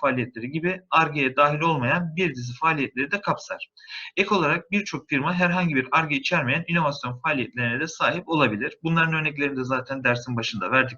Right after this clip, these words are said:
değerli arkadaşlarım. Yenilik, yeni bir bilgiden yararlanmayı veya mevcut bir bilginin yeni kullanımını ya da bunların bir birleşimini içerir diyoruz.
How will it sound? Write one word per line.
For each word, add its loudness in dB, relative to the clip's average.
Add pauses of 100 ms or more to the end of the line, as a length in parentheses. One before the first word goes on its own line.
değerli 0
arkadaşlarım. -8 (560)
Yenilik, 0 (100)
yeni 2
bir 0
bilgiden 0
yararlanmayı 2
veya 2 (520)
mevcut 2
bir -2
bilginin -2
yeni -4
kullanımını -2
ya 2
da -2
bunların 0
bir 0
birleşimini -2 (340)
içerir 0
diyoruz. 0